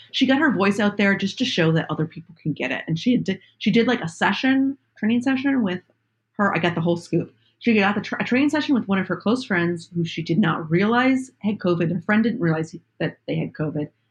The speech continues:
They did a training session together. Everyone got it. It's a whole thing. Um,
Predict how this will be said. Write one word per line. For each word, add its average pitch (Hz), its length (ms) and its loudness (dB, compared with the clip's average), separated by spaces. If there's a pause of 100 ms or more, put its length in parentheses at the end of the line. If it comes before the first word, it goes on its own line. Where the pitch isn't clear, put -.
(120)
They - 80 -12
did 151 120 0
a 214 40 2
training 226 320 0
session 208 240 -4
together. 165 520 0 (540)
Everyone 180 400 2
got 143 280 2
it. 151 180 -2
It's - 380 -8
a - 40 -6
whole 165 280 -2
thing. 151 260 -4 (440)
Um, 170 540 4